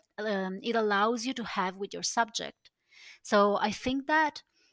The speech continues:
the thirty-five is kind of an intimate lens, uh, that gives you a very great quality without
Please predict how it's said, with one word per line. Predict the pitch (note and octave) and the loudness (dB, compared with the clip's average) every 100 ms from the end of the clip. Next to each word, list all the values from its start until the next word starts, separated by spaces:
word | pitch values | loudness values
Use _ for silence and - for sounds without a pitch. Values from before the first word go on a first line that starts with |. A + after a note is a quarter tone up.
| - | -8
the | A3 | -6
thirty-five | A3 - A3+ A3+ - C#4 C#4 C#4+ B3+ | -4 -2 -2 -2 -6 -2 0 0 -4
is | A3 | -6
kind | - B3 | -4 -2
of | C#4+ | -2
an | A3 | -4
intimate | G#3 A3 G#3+ G3+ - _ - - _ _ - | -6 -8 -8 -8 -10 _ -12 -12 _ _ -6
lens, | A3 B3 F3 - - - _ _ _ _ G3 | -4 -4 -8 -12 -14 -16 _ _ _ _ -4
uh, | F#3+ F#3 F#3 F3+ F#3 F#3 | -2 -2 -2 -2 -4 -8
that | G#3 G#3+ G3+ F3 | -2 -2 -2 -4
gives | A3+ G#3 | -6 0
you | C4 | 0
a | G3+ | 2
very | F#3+ G3+ A3 G#3+ - F#3+ | 2 2 2 0 -4 -6
great | G3 G3 - | -6 -6 -8
quality | - F#3 G3+ - C4+ | -6 -4 -4 -6 -6
without | G#3+ F3+ F3 | 0 2 2